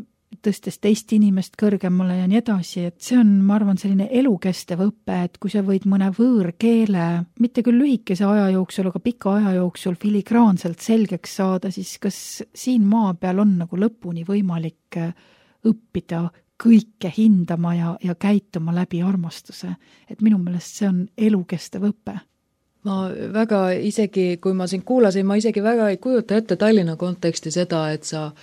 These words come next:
Speaker 2: äh, siin hakkad, äh, näiteks kaupluses kuskil väga suurt armastust inimeste vastu välja näitle-, näitama. Et, ähm,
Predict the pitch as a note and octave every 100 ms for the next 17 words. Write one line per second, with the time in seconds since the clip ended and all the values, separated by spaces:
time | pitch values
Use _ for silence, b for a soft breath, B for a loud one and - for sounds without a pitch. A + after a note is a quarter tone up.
0 | B B B B D#3+ D#3 D#3 D3+ C#3+ E3
1 | D#3+ E3 - D#3+ - D#3 D3+ D#3+ D#3+ C#3
2 | - F3 F3 - D3 D3 C#3 D#3+ D3 E3
3 | D3+ E3 D#3+ D3+ E3 D#3+ D#3+ F3 F3+ F3
4 | - D3+ G#3+ G3+ F#3+ F#3 E3+ F3+ F3+ F#3
5 | F#3+ G3 E3 F3 F3+ E3 D#3+ - F3 F#3
6 | F#3 D#3+ D#3+ B B B B B B _
7 | F3 F3+ - F3 E3+ E3 E3+ E3